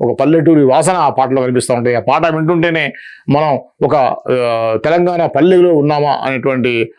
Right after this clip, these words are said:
ఆ ఫీల్ వస్తుంది. నిజంగా చాలా అద్భుతమైన పాట. బలగం సినిమాకి బలం చేకూర్చినటువంటి అంశాల్లో ఈ యొక్క పాట కూడా ఒకటని మనం చెప్పవచ్చు. So ఏది ఏమైనా కాసర్ల శ్యామ్కి ఈ యొక్క జాతీయ ఉత్తమ గేయ రచయిత అవార్డు రావడం అనేది మామూలు విషయం కాదు.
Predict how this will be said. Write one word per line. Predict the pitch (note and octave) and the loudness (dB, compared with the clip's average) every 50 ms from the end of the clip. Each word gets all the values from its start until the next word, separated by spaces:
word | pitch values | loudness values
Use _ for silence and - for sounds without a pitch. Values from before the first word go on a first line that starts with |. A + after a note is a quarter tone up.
| - - | -4 -2
ఆ | A2+ | -2
ఫీల్ | - - - E3+ F3+ E3 | -2 0 0 2 4 4
వస్తుంది. | D#3 C3+ - - B2 A#2+ D3 A3 - _ _ _ _ _ _ _ _ - | 2 2 0 -2 -2 -2 -2 -4 -6 _ _ _ _ _ _ _ _ 0
నిజంగా | A#2+ B2+ D3+ F#3+ F#3+ F#3+ E3+ E3+ E3 | 0 2 2 2 2 2 0 0 0
చాలా | D3 C#3 | 0 0
అద్భుతమైన | B2+ A#2+ A#2+ A#2 D3+ D#3 F3 D#3+ D#3 C#3+ | 0 0 0 0 2 2 2 0 0 -2
పాట. | B2 A#2+ B2+ A#2 B2 - - - | -2 -2 -2 -2 0 -2 -2 -2
బలగం | A2 B2 C3+ C#3+ D3 D3+ C#3 | 0 0 0 2 0 0 0
సినిమాకి | - D3 B2+ C3+ C3 B2+ B2+ C3 A#2 - - - - - | 0 0 0 0 0 0 0 -2 -2 -4 -8 -10 -4 -2
బలం | A2 G#2 G2+ C3+ D#3 F3 F3+ | -2 0 2 2 2 2 2
చేకూర్చినటువంటి | D#3 - E3+ C#3+ C3 D#3 A#2 - C3+ D3+ A#2 D3 C#3 A#2+ A#2+ B2+ | 2 2 0 2 2 0 0 0 -2 0 0 -2 -2 0 -2 -2
అంశాల్లో | A#2+ B2+ A#2+ - C#3 B2+ B2+ B2+ A#2 A#2 A2+ _ - - - - | -2 -2 -2 -2 -2 -2 -2 -2 -2 -4 -6 _ -20 -10 -4 0
ఈ | C3 | 0
యొక్క | C3 C3 C3 | 0 2 0
పాట | A#2 - - C3+ C#3+ D#3 D#3 | -2 -2 0 0 0 2 2
కూడా | F3 D#3+ D#3+ D3 D3 | 2 2 2 2 2
ఒకటని | C3+ B2+ C3+ B2 B2+ B2 B2+ B2 B2 _ _ _ - | 0 0 0 -2 -2 -4 -4 -6 -8 _ _ _ -4
మనం | B2 A#2+ B2 A#2 | -4 -2 -2 -2
చెప్పవచ్చు. | A2 - - B2+ - A#2+ A2 A2 G2+ - - G#2 - - - - - - - - | -4 -2 -4 -4 -2 -2 -2 -2 -4 -4 -4 -6 -6 -6 -16 -20 -12 -4 0 2
So | F#3 D#3+ D3+ D#3 - - _ - C3 | 2 2 2 -2 -4 -8 _ -2 0
ఏది | D3 C#3+ D3 | 0 0 0
ఏమైనా | D3 D3 D3 D3 D#3 D#3+ | 0 -2 -2 -2 -2 -2
కాసర్ల | - - C#3+ D3 - F3 D#3+ D#3 D3 | -2 0 -2 0 0 0 0 0 0
శ్యామ్కి | C3+ - - D3 D3+ F3 F3 D3+ C3+ C#3+ B2+ A#2 A2+ - _ _ - - | -2 -2 -2 0 0 0 0 0 -2 -2 -2 -2 -4 -6 _ _ -4 -2
ఈ | B2 | 0
యొక్క | B2+ B2 - - B2 A2+ A2 | 0 0 0 0 0 0 0
జాతీయ | A2 G#2+ G#2 C3+ D#3+ F#3 - - G#3+ G#3+ G#3 | -2 -2 0 2 2 2 2 2 0 2 2
ఉత్తమ | G3+ - - B2+ B2+ - - D#3+ D#3 D3 B2 A#2+ | 2 2 2 -2 -4 -2 -2 0 0 0 0 0
గేయ | C3+ C#3 C#3+ C#3 | 0 0 0 0
రచయిత | C3 C3 - - C#3 B2 G2+ | 0 -2 0 0 -2 0 0
అవార్డు | B2 A2 - - A#2+ A#2+ A#2+ A#2 A2 | -2 -4 -2 -2 -2 -2 0 0 0
రావడం | A#2+ A#2 G#2 G#2+ | 0 0 0 0
అనేది | A#2 B2+ C3+ D#3 F3 | 0 0 2 2 2
మామూలు | C#3 B2+ A#2+ B2+ C3 B2+ | 2 2 2 2 2 2
విషయం | A#2 - A#2+ A#2+ | 2 0 0 0
కాదు. | B2 B2+ D3 G3 G#3 G#3 | 0 2 2 2 0 0